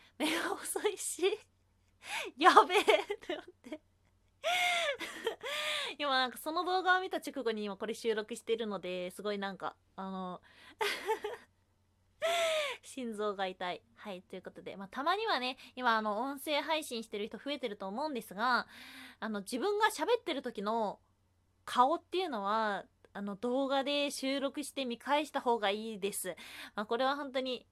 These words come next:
あの、人に言えるほど自分もちゃんとやってないんですけども、改めてすごい思ってしまった。鏡を置くことは結構あるんですけど、うん。でもね、鏡を置くと、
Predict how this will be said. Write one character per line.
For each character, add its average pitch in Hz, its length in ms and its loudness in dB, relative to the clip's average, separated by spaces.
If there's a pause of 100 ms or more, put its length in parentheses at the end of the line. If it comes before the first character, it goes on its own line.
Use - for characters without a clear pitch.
あ 202 80 -4
の、 202 260 -2
人 302 180 -4
に 294 140 -2
言 285 180 2
え 285 40 -2
る 285 160 -2
ほ 302 80 0
ど 277 100 0
自 240 140 -4
分 269 200 -4
も 262 180 0
ち - 80 -10
ゃ 269 60 -4
ん 269 60 -6
と 254 80 0
や 226 80 4
っ 226 60 -14
て 269 80 -6
な 285 80 0
い 285 60 -2
ん 240 40 -2
で 208 60 -4
す - 100 -12
け 190 100 -10
ど 180 80 -10
も、 190 220 -4
改 208 260 -2
め 190 80 -4
て 202 80 -10
す 208 100 -8
ご 247 120 2
い 220 80 0
思 226 180 -4
っ 240 40 -8
て 262 100 -8
し 240 120 -8
ま 196 80 -6
っ - 60 -12
た。 190 160 -6
鏡 480 460 0
を 349 180 2
置 - 220 -4
く - 20 -20
こ 339 100 -8
と 285 140 2
は 254 80 2
結 - 240 -12
構 214 200 2
あ 220 80 6
る 214 80 -4
ん 202 100 -4
で 196 80 -8
す - 80 -16
け 190 100 -8
ど、 208 380 0 (260)
う 214 60 -6
ん。 196 360 -6 (520)
で 226 80 -6
も 214 80 -2
ね、 208 100 -2
鏡 494 380 2
を 285 60 2
置 - 100 -8
く - 20 -20
と、 240 400 6